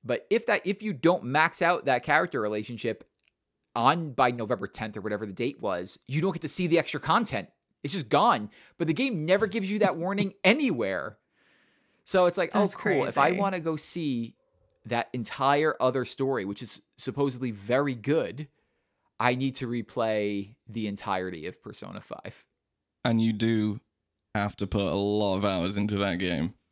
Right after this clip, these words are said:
Speaker 3: I played seventy and I'm not even, I think I'm just over the halfway mark.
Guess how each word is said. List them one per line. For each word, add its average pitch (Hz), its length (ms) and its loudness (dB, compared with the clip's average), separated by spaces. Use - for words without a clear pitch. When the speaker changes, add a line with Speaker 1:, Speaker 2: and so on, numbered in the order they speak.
Speaker 3:
I 123 140 0
played 127 260 0
seventy 104 640 -2
and - 100 0
I'm 92 140 0
not 98 140 0
even, 92 420 0
I 98 60 0
think 143 180 -2
I'm 139 100 2
just 107 240 -4
over 98 220 0
the 92 100 0
halfway 98 340 0
mark. 95 340 0